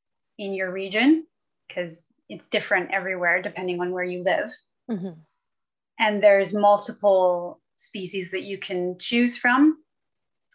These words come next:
Speaker 1: I always say here in our, in our West Coast, we have all the seasons, and we tend to do really well with chives. And chives are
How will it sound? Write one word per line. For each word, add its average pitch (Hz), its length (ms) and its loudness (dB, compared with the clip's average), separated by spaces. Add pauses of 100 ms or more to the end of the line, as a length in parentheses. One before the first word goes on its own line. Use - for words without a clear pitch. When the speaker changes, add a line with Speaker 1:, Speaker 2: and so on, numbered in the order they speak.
(100)
Speaker 1:
I 208 180 6
always 214 300 2
say 202 480 2
here 202 540 -2 (760)
in 190 380 -8
our, 180 460 -2
in 196 100 -6
our 180 200 -2
West 190 280 -4
Coast, 196 540 -4 (720)
we 226 100 -10
have 233 180 2
all 214 200 4
the 190 80 -14
seasons, 190 680 -8
and 180 600 -4 (760)
we 202 840 -16
tend 247 300 0
to 262 80 -2
do 208 220 -8
really 330 280 2
well 254 320 0
with 240 220 -10
chives. - 600 -6 (320)
And 214 100 -12
chives 247 500 0
are 208 560 0